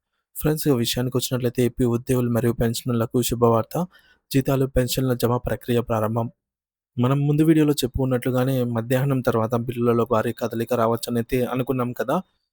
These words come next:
మరి ఇప్పుడు అదే జరుగుతోంది. మధ్యాహ్నం మూడు గంటల ప్రాంతం నుండి బిల్లులలో భారీ కదలిక ప్రారంభమైంది. ఇది నిజంగా ఎంతో ఆనందించదగ్గ విషయమే.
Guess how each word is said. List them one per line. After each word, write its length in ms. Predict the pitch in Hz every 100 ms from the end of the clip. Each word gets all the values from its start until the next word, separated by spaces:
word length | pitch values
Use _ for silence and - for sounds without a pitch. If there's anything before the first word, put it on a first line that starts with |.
| _ _ -
మరి 160 | 120 117
ఇప్పుడు 200 | 117 117
అదే 220 | 113 123
జరుగుతోంది. 560 | 117 117 113 113 117 110
మధ్యాహ్నం 500 | 117 120 123 135 127
మూడు 200 | 127 135
గంటల 260 | 143 135 131
ప్రాంతం 400 | 117 117 120 120
నుండి 280 | 120 120 117
బిల్లులలో 440 | 117 123 131 127 117
భారీ 260 | 117 123
కదలిక 380 | - 113 117 120
ప్రారంభమైంది. 760 | 113 110 113 120 113 110 120 180 - _ _ _ 139
ఇది 140 | 151
నిజంగా 380 | 165 151 156 156 135
ఎంతో 300 | 120 120 131 120
ఆనందించదగ్గ 840 | 110 120 135 131 123 120 120 120 - 113 107
విషయమే. 500 | 123 - 120 117